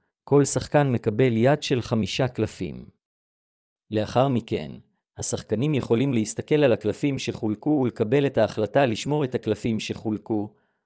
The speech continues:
או להשליך חלק מהקלפים ולקבל חדשים במקומם. לאחר שלכל שחקן הייתה הזדמנות להחליט,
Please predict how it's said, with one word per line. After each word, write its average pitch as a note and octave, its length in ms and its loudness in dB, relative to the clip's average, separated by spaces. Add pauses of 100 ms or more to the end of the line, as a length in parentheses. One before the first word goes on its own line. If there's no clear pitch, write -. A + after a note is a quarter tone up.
או G2+ 100 -4
להשליך G#2+ 420 0
חלק - 380 0
מהקלפים A#2 560 -2
ולקבל A#2 440 0
חדשים D#3 600 -2
במקומם. F#2+ 640 -4 (1080)
לאחר B2 400 0
שלכל A2+ 500 2
שחקן B2+ 460 -2
הייתה A#2 260 2
הזדמנות A2 540 -2
להחליט, G#2 600 -4